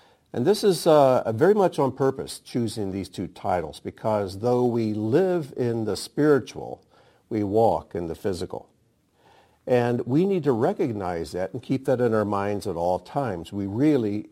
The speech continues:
don't live here. This physical life is like, um,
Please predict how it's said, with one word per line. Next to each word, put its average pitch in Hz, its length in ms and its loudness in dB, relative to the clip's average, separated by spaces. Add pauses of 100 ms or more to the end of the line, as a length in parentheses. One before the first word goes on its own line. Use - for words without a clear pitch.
(120)
don't 104 360 -2 (140)
live 110 540 -2
here. - 560 -4 (1040)
This 120 380 -2 (160)
physical 170 440 2
life 120 520 2
is 95 240 -2
like, 98 480 -2
um, 92 420 -2